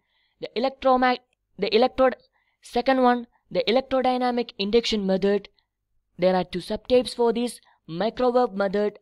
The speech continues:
and laser method. Let us first check the atmospheric conduction method. In eighteen ninety-nine, Sir Nikola Tesla and Heinrich Hertz powered a fluorescent lamp, keeping it twenty-five miles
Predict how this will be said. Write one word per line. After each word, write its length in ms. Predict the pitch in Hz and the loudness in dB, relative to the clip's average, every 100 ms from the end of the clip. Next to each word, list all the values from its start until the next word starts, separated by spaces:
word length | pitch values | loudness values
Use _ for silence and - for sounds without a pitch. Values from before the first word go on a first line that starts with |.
| - | -10
and 260 | 170 160 | -8 -8
laser 280 | 165 170 175 | -8 -6 -6
method. 420 | 160 151 98 - _ _ _ _ _ _ _ _ _ _ _ _ _ | -8 -8 -12 -12 _ _ _ _ _ _ _ _ _ _ _ _ _
Let 340 | 165 214 262 | -4 0 0
us 160 | 277 277 | 0 -2
first 260 | 269 269 | -4 -4
check 220 | - 247 180 | -6 -8 -4
the 220 | 180 160 _ _ | -6 -6 _ _
atmospheric 720 | 190 - 233 240 - 233 220 - | -10 -6 -4 -4 0 0 0 -4
conduction 540 | 220 233 233 240 190 | -4 -4 -2 -4 -2
method. 380 | 165 156 139 - _ _ _ _ _ _ _ | -4 -4 -8 -10 _ _ _ _ _ _ _
In 200 | 185 185 _ | -12 -12 _
eighteen 320 | 262 269 302 | -8 -6 -4
ninety-nine, 680 | 277 262 247 247 226 151 - _ _ | -4 -2 -2 -2 -4 -6 -10 _ _
Sir 220 | - 202 | -4 -4
Nikola 480 | 202 196 214 247 254 | -4 -6 -2 0 0
Tesla 540 | - 214 190 180 147 - _ - | -2 -6 -4 -4 -4 -8 _ -10
and 160 | 165 | -8
Heinrich 480 | 156 196 208 208 - - 196 | -6 -6 -2 -2 -2 -10 -6
Hertz 440 | 196 180 - - _ _ _ | 0 0 -2 -14 _ _ _
powered 320 | 208 233 269 269 | -2 2 2 0
a 100 | 175 | -4
fluorescent 540 | - 190 196 196 208 | -4 -4 -4 -4 -6
lamp, 380 | 185 196 214 170 _ - _ | -4 -4 -6 -8 _ -20 _
keeping 380 | - 262 262 277 | -10 -8 -6 -6
it 160 | 277 269 _ _ | -6 -8 _ _
twenty-five 480 | 240 262 277 285 262 | -6 -4 -6 -6 -4
miles 400 | 220 226 240 | -4 -4 -6